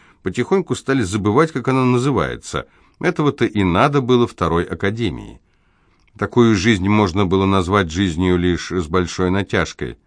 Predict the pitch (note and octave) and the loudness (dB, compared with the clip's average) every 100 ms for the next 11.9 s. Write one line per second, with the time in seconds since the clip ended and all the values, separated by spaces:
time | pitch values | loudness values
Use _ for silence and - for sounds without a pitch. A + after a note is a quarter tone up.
0 | _ _ _ _ _ _ - B2 D3 C3+ | _ _ _ _ _ _ -6 -4 -2 -2
1 | C3 C3 D#3 C#3+ B2+ A#2 G2+ A2 B2 A2+ | 0 2 2 2 2 0 0 0 0 0
2 | G#2 - G2+ G#2+ G#2+ A#2 G#2+ G#2 - A2 | -2 -4 -4 -2 0 0 0 0 -2 0
3 | C#3+ D3+ F2+ C#2+ _ _ _ _ _ F#2 | 2 2 0 -2 _ _ _ _ _ 0
4 | C3+ - - F2+ - F2+ G2+ A2+ A2+ C#2 | 0 -2 -4 -4 -2 -4 -2 0 0 0
5 | A1 _ _ _ _ _ _ _ _ _ | -8 _ _ _ _ _ _ _ _ _
6 | - G2 G2 F#2+ G2+ G#2+ G#2+ C#3+ C3 G#2 | 0 4 4 4 2 0 2 2 2 2
7 | A2+ A#2+ G2+ F#2 G2 C3+ - G2 - F2 | 2 2 2 0 2 0 -2 -8 -2 -2
8 | - _ _ _ - F2+ C3 G#2+ - B2 | -2 _ _ _ -2 0 0 0 0 2
9 | A2+ G2 F2+ G#2+ D3 C3 G2+ A#2+ A#2 G#2+ | 2 2 0 2 2 2 2 2 4 4
10 | G2+ G2 G2 F2 B2+ C3 G#2 G2+ G2 F2 | 2 0 -2 0 0 2 2 2 2 0
11 | A#2 G2+ G2 G2+ C#3 C#3 G2+ E2+ - | 0 0 0 2 0 0 -2 -2 -8